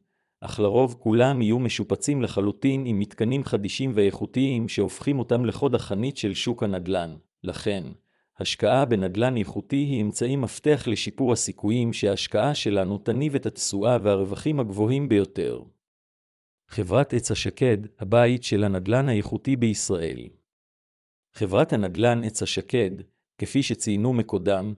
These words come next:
היא מהמובילות בחברות הנדל"ן האיכותי בישראל,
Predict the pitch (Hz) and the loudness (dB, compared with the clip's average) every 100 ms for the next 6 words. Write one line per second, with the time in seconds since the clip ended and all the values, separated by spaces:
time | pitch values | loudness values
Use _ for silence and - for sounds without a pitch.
0 | - _ _ - 120 101 104 98 110 147 | -14 _ _ 0 2 4 2 2 4 4
1 | 151 - 101 101 139 135 104 95 123 135 | 2 -2 0 2 2 2 0 0 0 2
2 | 110 - 101 - 131 107 92 - 92 87 | 0 -2 -6 -4 0 0 0 -2 -2 -2
3 | 80 | -4